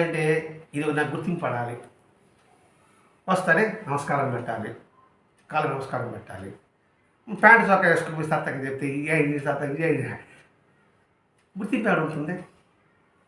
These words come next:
ఉండడానికి అవకాశం ఉండదు. మనకి ఎవరు వచ్చాడు, ఇది సత్సంగం చెప్తాడు, చూసాడు, ఇది, ఇది మన ప్యాంటు చొక్కా కూర్చు-, కూర్చుంటాడు, ఇదే సత్సంగం చెప్తాడు అనుకున్నా-, అనుకుంటారు. సహజం అది, అది ఎవరికైనా సహజం.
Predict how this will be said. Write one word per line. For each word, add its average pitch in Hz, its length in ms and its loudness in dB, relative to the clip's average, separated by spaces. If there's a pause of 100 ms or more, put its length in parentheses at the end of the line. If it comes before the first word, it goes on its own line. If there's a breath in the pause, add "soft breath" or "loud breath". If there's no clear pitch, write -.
(760)
ఉండడానికి 220 280 2
అవకాశం 208 340 4
ఉండదు. 156 420 -2 (840)
మనకి 208 160 4
ఎవరు 233 160 8
వచ్చాడు, 202 300 8
ఇది 190 100 4
సత్సంగం 196 380 4
చెప్తాడు, 156 260 4
చూసాడు, 180 260 0
ఇది, 208 260 0
ఇది 196 280 0 (160 loud breath)
మన 208 200 8
ప్యాంటు 233 200 12
చొక్కా 175 160 6
కూర్చు-, 151 280 -2
కూర్చుంటాడు, 117 560 -4 (960)
ఇదే 233 160 4
సత్సంగం 196 380 10
చెప్తాడు 151 180 8
అనుకున్నా-, 139 320 0
అనుకుంటారు. 285 880 6 (200)
సహజం 240 320 4
అది, 117 120 2
అది 120 120 -2
ఎవరికైనా 135 280 -4
సహజం. 113 420 -6